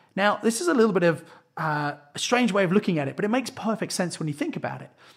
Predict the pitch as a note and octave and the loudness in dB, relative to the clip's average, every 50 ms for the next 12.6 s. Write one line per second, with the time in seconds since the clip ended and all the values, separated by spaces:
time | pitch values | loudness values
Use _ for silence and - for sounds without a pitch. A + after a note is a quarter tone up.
0 | _ - - D3 - E3 G3 A3+ A3+ - C#4 D#4 B3+ G#3+ G3+ G3 - - F#3+ F3+ | _ -14 -12 -8 -4 -2 -2 0 2 2 4 4 6 6 4 4 2 -2 -4 -4
1 | - - F#3+ F3+ F3+ F3+ - F3 D3+ D3 C#3+ - - - - - - - - - | -2 -2 -2 -2 -2 -2 -2 -4 -4 -4 -6 -8 -10 -14 -18 -18 -20 -20 -14 -4
2 | - F3+ G3 F3 D#3 F#3 G#3+ A#3 B3+ C4+ B3+ - C4 A3+ - - F3+ E3 E3+ E3 | 0 2 2 4 6 6 6 6 6 4 2 2 2 2 4 4 4 4 4 4
3 | D#3 C#3 C3 C3 C3+ C#3 - - - _ - F3 F#3 D#3+ E3 G3 G#3 G3+ G#3+ F3+ | 2 2 2 0 -2 -4 -6 -14 -14 _ 0 2 2 4 2 2 0 -2 -4 -6
4 | - G#3 G3 F#3 - - - E3 D#3+ D3+ C3 G3 G3+ D#4+ D4 - - - E3+ D3+ | -4 -4 -6 -6 -6 -6 -4 -4 -4 -2 0 2 2 4 4 2 2 2 0 0
5 | D3 D3 C#3+ - - - - - - E3+ D3+ D3 G#3 G#3+ G#3 - F#3 F3 F3+ F3 | 0 -2 -4 -6 -12 -16 -12 -6 -4 -2 2 2 2 2 2 0 -2 0 0 0
6 | F3+ F3 D#3+ - E3 D#3 D3+ D#3+ D#3 - - D#3+ D3 D3 C#3+ - - D#3+ - D3 | 0 -2 -2 -2 -2 -2 -2 -4 -4 -4 -2 -2 -2 -2 -4 -4 -6 -6 -6 -4
7 | D3 C#3+ C#3 C3+ - - - - D3 D3+ G3 G#3+ G#3+ G#3+ F#3+ - - - - - | -4 -4 -4 -4 -6 -10 -10 -8 -6 -2 0 2 2 2 0 0 -4 -14 -6 -4
8 | E3+ E3 D3+ D3+ D3+ D3 D3 - - - - C#3+ C3 D3+ D3+ - C3+ - - _ | -2 0 2 2 0 0 0 -6 -10 -8 -8 -6 -4 -4 -6 -6 -8 -12 -16 _
9 | _ _ - - - - - _ - E3+ F#3 F3+ C#3 - - - _ _ _ _ | _ _ -20 -20 -20 -20 -20 _ -2 0 0 0 0 -4 -10 -18 _ _ _ _
10 | _ - B3+ D#4+ D#4+ - - G#3+ - - E3 C#3 B2 - - - F3+ G3+ A#3+ B3 | _ -2 0 2 2 2 0 -2 -2 -2 -4 -4 -6 -10 -8 -6 -2 0 0 0
11 | A#3+ - - C4+ D#4 E4 C4 A3 F#3+ C3 - - - - - F#3+ E3 - - F3 | 0 0 0 2 2 4 4 4 2 0 0 -6 -12 -6 -4 -4 -2 -2 -2 -2
12 | E3 D#3+ D#3 E3+ F3+ D#3+ C3+ B2+ C#3+ F#3 G#3 | 0 2 4 4 4 4 4 2 0 -2 -2